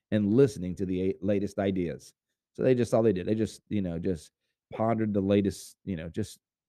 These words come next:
mind calisthenics is all they did. Just a lot of mind cal-, m-, just mental calisthenics all the time, playing mind games,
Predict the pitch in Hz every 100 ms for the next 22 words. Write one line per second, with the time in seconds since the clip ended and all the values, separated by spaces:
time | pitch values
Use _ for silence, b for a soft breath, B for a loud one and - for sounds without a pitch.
0 | _ _ _ _ _ _ 104 117 123 120
1 | 113 - 98 90 - - 71 64 - -
2 | 85 98 95 80 85 85 87 107 113 107
3 | 107 95 98 95 92 90 101 - _ _
4 | 101 - 110 139 127 - 113 107 - 87
5 | 76 - 98 98 98 - 65 _ _ _
6 | _ _ _ _ _ 113 113 110 - 98
7 | 92 85 73 - _ -